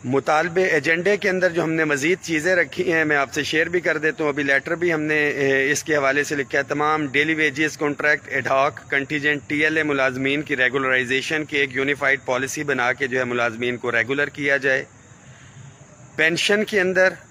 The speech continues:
महंगाई के तनासुब से इजाफा, बहुत से साथियों का हमारा मुतालबा आ रहा था कि जो ग्रुप इंश्योरेंस है,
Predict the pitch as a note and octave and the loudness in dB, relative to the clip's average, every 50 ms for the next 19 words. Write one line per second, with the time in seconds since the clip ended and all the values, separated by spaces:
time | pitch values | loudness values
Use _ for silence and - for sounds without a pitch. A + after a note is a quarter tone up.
0 | - - C3 C3+ C#3 D3 D#3 D3 C#3+ C#3+ D#3 F3 F3 - F3 D#3 - D3+ C#3+ C#3 | -12 -6 -4 -2 0 0 2 2 2 2 2 2 0 0 -2 -2 -2 0 0 0
1 | C3+ C3 - F3 E3 - - E3+ D#3+ D3 C3+ C3+ B2 C3+ C3 C3 - - D#3+ D#3 | 0 0 -2 -4 -4 -4 -2 -2 -2 0 0 0 2 2 2 0 2 0 0 0
2 | D#3 D3+ - - - - - - - - - - - - - A#2+ A#2 E3 D#3+ G3+ | 0 -2 -4 -12 -20 -20 -20 -20 -20 -20 -20 -20 -20 -20 -8 -2 0 2 4 2
3 | G#3+ - - G#3+ G3+ - G3+ F3+ F3 - G3+ G3+ G3+ F3+ F#3+ F3+ F3 F3 D#3+ D#3 | 2 2 0 -2 0 2 2 0 0 2 0 0 0 0 0 0 0 2 2 2
4 | D#3 E3 E3 D#3+ D#3 D#3+ D3+ D3 D3+ D3+ E3+ F3 E3 D#3 D3+ D#3 D#3 D3+ - D#3 | 2 2 0 0 0 2 2 2 2 2 4 4 4 4 4 4 2 2 2 2
5 | D3+ D3 D3+ D#3 D3 - - - - - - - - - - - - - - - | 2 2 2 0 -4 -10 -20 -20 -20 -20 -20 -20 -20 -20 -20 -20 -20 -20 -20 -20
6 | - - - - - - - - - - - E3+ D#3+ C#3+ E3 E3 C#3+ D#3 E3 F3+ | -20 -20 -20 -20 -20 -20 -20 -20 -10 -2 0 0 2 2 2 2 4 4 4 4
7 | G3+ F#3+ - G#3 G3 F3+ - - F3+ F#3 G3 G#3+ G#3+ F#3+ - - C3 A2 G2+ - | 2 2 2 0 0 2 2 2 2 4 4 4 2 2 0 0 0 0 -2 -4
8 | - - - | -8 -16 -20